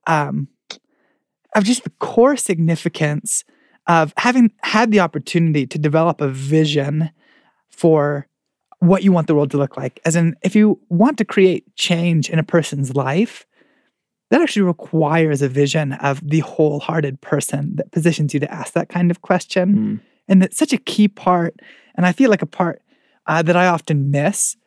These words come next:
Speaker 1: when I'm, you know, jumping into a new project or I'm wrestling with whether or not I think my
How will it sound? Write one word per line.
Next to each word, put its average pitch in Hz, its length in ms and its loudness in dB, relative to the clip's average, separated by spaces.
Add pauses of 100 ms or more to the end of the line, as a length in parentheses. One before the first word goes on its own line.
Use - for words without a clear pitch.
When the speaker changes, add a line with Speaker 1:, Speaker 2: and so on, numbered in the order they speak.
(120)
Speaker 1:
when 160 140 2
I'm, 131 300 -2
you 156 80 -4
know, 147 180 -6 (200)
jumping 151 420 0
into 147 260 0
a 143 40 2
new 135 160 -2
project 165 680 -2 (260)
or 151 160 2
I'm 139 360 -4 (260)
wrestling 147 680 0
with 151 180 0
whether 147 180 2
or 151 40 2
not 147 180 0
I 147 60 -4
think - 220 -4
my 135 180 -8